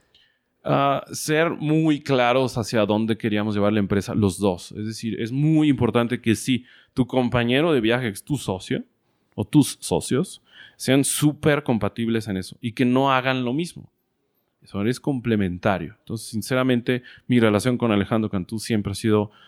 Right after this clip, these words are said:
muy buena en el sentido de que no nos aplaudimos uno al otro. Hay días para aplaudirnos, pero la mayor parte del tiempo es cómo vas con tus, con tu chamba, cómo voy yo con la mía,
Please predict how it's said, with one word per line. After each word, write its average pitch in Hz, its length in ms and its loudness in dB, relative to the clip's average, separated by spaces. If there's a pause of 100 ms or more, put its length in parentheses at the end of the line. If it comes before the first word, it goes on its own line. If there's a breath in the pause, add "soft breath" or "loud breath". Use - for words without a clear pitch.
(440 soft breath)
muy 147 360 0
buena 131 420 0
en 123 80 2
el 120 60 0
sentido 170 400 -2
de 135 140 2
que 123 100 -2
no 123 220 2
nos 190 400 -6
aplaudimos 113 640 0
uno 120 120 -8
al 87 120 -4
otro. - 220 -8 (180)
Hay 120 180 -2
días 160 360 0
para 110 180 4
aplaudirnos, 92 720 -2 (280 soft breath)
pero 117 140 2
la 117 80 4
mayor 117 320 2
parte 143 240 0
del 117 120 2
tiempo 131 320 0
es 131 140 -2 (440 soft breath)
cómo 151 160 0
vas 156 160 2
con 135 200 0
tus, 190 220 -4 (800)
con 98 140 -4
tu 95 80 -14
chamba, 160 480 0
cómo 113 260 -2
voy 110 240 0
yo 110 180 2
con 143 180 2
la 123 100 4
mía, 139 440 2